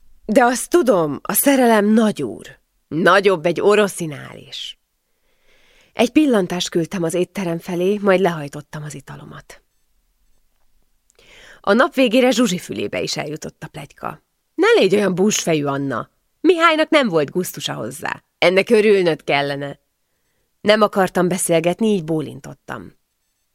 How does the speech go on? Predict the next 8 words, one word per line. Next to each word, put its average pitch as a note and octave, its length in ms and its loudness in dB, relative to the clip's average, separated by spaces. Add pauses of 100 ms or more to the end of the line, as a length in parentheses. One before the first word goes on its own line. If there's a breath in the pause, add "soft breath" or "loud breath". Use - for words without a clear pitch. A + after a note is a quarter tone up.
(200)
Nézz A#3+ 360 2
a G#3+ 60 -4
szemembe! D3 580 -12 (540)
Ez F3+ 320 2
jó G3+ 560 2
hír, D3+ 580 -10
hallod? G3 720 0 (640)
Hallom. C#3+ 680 -8